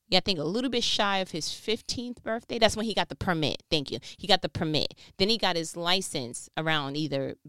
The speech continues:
shy of sixteen or exactly at sixteen. So I knew, I was like, "Okay, so by the time that he graduates, I'm gonna ha-, high school,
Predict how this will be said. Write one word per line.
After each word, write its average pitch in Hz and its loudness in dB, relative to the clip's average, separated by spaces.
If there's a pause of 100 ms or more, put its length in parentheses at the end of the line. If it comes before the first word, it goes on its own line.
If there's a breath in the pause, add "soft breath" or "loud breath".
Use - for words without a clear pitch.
(260)
shy 247 10
of 269 2
sixteen 254 -2
or 165 0
exactly 160 0
at - -2
sixteen. - -8 (280 loud breath)
So 180 4
I 240 6
knew, 233 0
I 175 0
was 180 -4
like, 165 -4
"Okay, 165 -2
so 156 -4
by 151 0
the 156 -4
time 220 -6
that 170 -4
he 180 -8
graduates, 156 -2 (760)
I'm 185 4
gonna 165 0
ha-, 170 -6 (120)
high 247 6
school, 139 -4